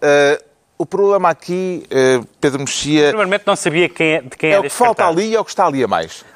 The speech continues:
Speaker 2: No primeiro momento, não sabia de que era o cartaz. Se podia ser um cartaz da cne, lá do sítio, e seria muito bizarro porque é que a Comissão Nacional Eleitoral,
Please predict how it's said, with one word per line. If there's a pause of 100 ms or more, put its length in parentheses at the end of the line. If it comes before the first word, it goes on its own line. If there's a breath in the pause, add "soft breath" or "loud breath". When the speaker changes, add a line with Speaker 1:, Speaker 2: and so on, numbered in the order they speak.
(180)
Speaker 2:
No
primeiro
momento,
não
sabia
de
que
era
o
cartaz. (180)
Se
podia
ser
um
cartaz (300 soft breath)
da
cne, (380)
lá
do
sítio, (380 loud breath)
e
seria
muito
bizarro
porque
é
que
a
Comissão (380 loud breath)
Nacional
Eleitoral,